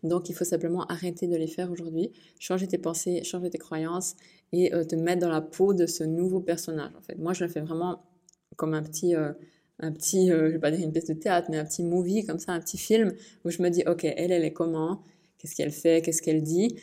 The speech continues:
Et quand j'ai des doutes sur ce que je pense ou ce que je fais, ce que je dis maintenant, dans ma réalité actuelle, je me dis, « Oh, est-ce que elle, elle ferait ça ? Est-ce que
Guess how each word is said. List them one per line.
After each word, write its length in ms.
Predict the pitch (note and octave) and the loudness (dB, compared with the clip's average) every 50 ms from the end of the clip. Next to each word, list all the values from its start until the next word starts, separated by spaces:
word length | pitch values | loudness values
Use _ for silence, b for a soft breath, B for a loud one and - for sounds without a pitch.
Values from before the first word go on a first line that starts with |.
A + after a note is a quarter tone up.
| B B B - | B B B -6
Et 60 | E3 | -2
quand 140 | D#3+ F#3+ F#3+ | 0 2 2
j'ai 100 | F3+ G3 | 4 6
des 140 | F3+ E3+ D#3+ | 6 6 6
doutes 240 | D#3 F3 F#3+ F3+ | 6 4 0 0
sur 160 | - - F3+ - | -2 -4 -6 -4
ce 60 | - | -2
que 100 | - E3+ | -2 -2
je 100 | E3 - | -2 -2
pense 380 | - F3+ F3 E3+ E3+ E3+ - | -2 -2 0 0 -2 -2 -4
ou 40 | - | -6
ce 120 | D#3+ - - | -8 -6 -4
que 120 | - D3+ | -4 -4
je 200 | D#3 D#3 - - | -4 -4 -8 -10
fais, 240 | - - D#3 D#3 D#3+ | -4 2 2 2 2
ce 100 | D#3+ - | 2 -2
que 80 | - | -4
je 140 | D#3 D#3 D3+ | -4 -4 -6
dis 200 | D3+ D#3+ E3 D#3+ | -4 -2 -2 0
maintenant, 520 | D3+ D3 D3 D3+ - - D3+ D#3+ G3 A3+ A3 B B B B B B B - | 0 -2 -4 -6 -6 -4 -2 -2 -2 -4 -6 B B B B B B B -8
dans 140 | E3 D#3 D3 | -6 -4 -4
ma 60 | C#3 | -4
réalité 440 | D3+ D#3 D#3 D3+ D#3 D#3 - D3+ - - | -4 -4 -4 -6 -6 -6 -8 -8 -8 -8
actuelle, 440 | D#3 D3+ - - - D#3 E3+ F3+ F3 | -10 -10 -8 -4 0 0 0 0 0
je 80 | - | 0
me 80 | E3+ E3 | -2 -2
dis, « 160 | D#3+ D#3+ F#3 - | 0 0 2 4
Oh, 280 | E3+ E3+ D#3 D#3 - - _ _ _ - | 4 4 4 2 -2 -12 _ _ _ -6
est-ce 220 | - D#3+ D#3+ D#3+ | -4 -2 -2 0
que 80 | - F#3 - - | 0 0 0 2
elle, 160 | E3 F3 F3 | 4 6 6
elle 100 | E3 D#3+ | 6 4
ferait 180 | D#3+ - F3 | 2 0 -2
ça ? 300 | E3 - - D#3 D3 D3+ - _ _ _ _ _ _ _ _ _ _ _ _ _ _ - | -2 -2 -4 -4 -4 -6 -10 _ _ _ _ _ _ _ _ _ _ _ _ _ _ -8
Est-ce 180 | D#3 D#3 D#3 - | -6 -6 -2 2
que 360 | - F3 E3+ D#3+ - - | 6 6 6 6 4 0